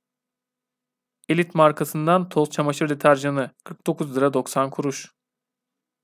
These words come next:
Sallama çay çeşitleri,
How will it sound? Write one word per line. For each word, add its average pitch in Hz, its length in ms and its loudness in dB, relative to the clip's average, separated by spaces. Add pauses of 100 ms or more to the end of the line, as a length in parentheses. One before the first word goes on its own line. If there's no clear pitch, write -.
(4000)
Sallama 143 480 4
çay 156 220 4
çeşitleri, 151 720 -6